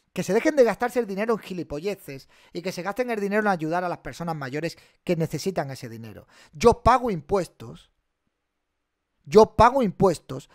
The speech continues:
para que se ayude a los ciudadanos españoles que lo están pasando mal. A gente mayor como mi abuela. Para que se vaya a ese.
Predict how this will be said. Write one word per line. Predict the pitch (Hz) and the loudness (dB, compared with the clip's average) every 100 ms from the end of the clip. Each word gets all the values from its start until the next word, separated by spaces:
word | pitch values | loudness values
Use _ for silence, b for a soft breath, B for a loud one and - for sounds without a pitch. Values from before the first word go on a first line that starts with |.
| b - | b 0
para | 190 175 | 2 0
que | 175 | -6
se | 175 | -8
ayude | 160 208 233 - | -4 0 -2 0
a | 185 | -2
los | 165 | -2
ciudadanos | - 160 202 190 | -2 -4 -4 -6
españoles | - 202 175 190 | -6 -6 -6 -8
que | - | -8
lo | 160 | -8
están | 160 165 | -8 -8
pasando | 170 160 165 123 | -10 -12 -14 -14
mal. | 120 - _ _ _ - | -16 -18 _ _ _ -10
A | 160 | -4
gente | 202 220 - 262 _ | 0 0 0 -4 _
mayor | 151 151 147 208 220 | -6 -2 2 0 2
como | 196 156 | -4 -4
mi | 127 | -12
abuela. | 110 131 110 - _ _ _ _ _ _ _ _ _ _ _ _ - | -14 -12 -12 -16 _ _ _ _ _ _ _ _ _ _ _ _ 0
Para | 175 160 | 2 0
que | 165 | -2
se | 175 | 0
vaya | 185 240 247 - | 2 4 2 2
a | 147 | -2
ese. | 151 - 92 | -2 -6 -18